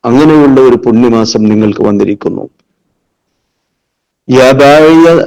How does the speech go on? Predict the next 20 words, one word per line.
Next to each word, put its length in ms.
ഖൈരി 840
അഖ്ബിൽ, 640
അതുകൊണ്ട് 360
ഗുണം 340
ഉദ്ദേശിക്കുന്നവനെ 1040
മുന്നോട്ട് 520
വരണം. 360
അഷ്റഫുൽ 760
ഖൽഖ് 200
സല്ലല്ലാഹു 340
അലൈഹി 160
വസല്ലം 360
പറയുന്നു. 480
ഈ 160
മാസം 540
ഒരുപാട് 480
പ്രത്യേകതകളുടെ 680
മാസമാണ്. 520
അല്ലാഹു 440
തആല 500